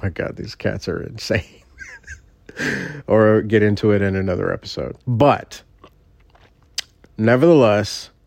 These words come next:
that is a flight response to this imminent danger in the relationship.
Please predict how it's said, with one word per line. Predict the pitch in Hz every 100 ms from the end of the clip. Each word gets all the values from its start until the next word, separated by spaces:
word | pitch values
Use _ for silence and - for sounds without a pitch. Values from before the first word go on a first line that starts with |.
| _ _ _ _ _
that | 101 110 110 110
is | - 104 104 90
a | 95 95 92 90 90 _ _
flight | - - 104 101 53 55 - - _ _ _ -
response | 87 - - 76 - - - - _ _ _ _ _ -
to | 107
this | 95 95
imminent | 107 104 98 80
danger | 95 95 92 90
in | 92 98
the | 92
relationship. | 82 78 87 92 92 -